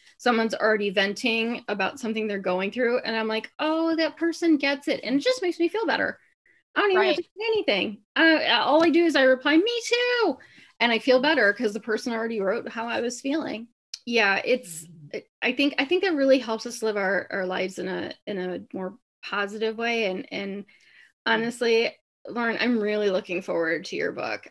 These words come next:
Speaker 1: I think you have an amazing story. I
Speaker 3: Me
Speaker 1: think
Speaker 3: too.
Speaker 1: you, you are, you are young. You have been through so much with your migraine. You have, you have such a positive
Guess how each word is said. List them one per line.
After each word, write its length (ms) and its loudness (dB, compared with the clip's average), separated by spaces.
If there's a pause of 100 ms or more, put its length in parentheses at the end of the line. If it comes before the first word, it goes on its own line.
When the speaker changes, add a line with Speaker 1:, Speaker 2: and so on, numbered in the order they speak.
Speaker 1:
I 100 -2
think 160 4
you 100 -2
have 180 -6
an 80 -6
amazing 520 -6
story. 600 -4
I 60 0
Speaker 3:
Me 100 -4
Speaker 1:
think 120 -6
Speaker 3:
too. 280 -4 (220)
Speaker 1:
you, 240 8 (100)
you 200 4
are, 280 4 (180)
you 240 -4
are 80 0
young. 420 2
You 380 -2
have 260 -4
been 180 0
through 180 -6
so 360 -4
much 220 -6
with 160 -8
your 120 -4
migraine. 800 -2
You 200 -2
have, 220 0 (460)
you 160 -6
have 220 -8
such 260 -8
a 260 -2 (500)
positive 460 -2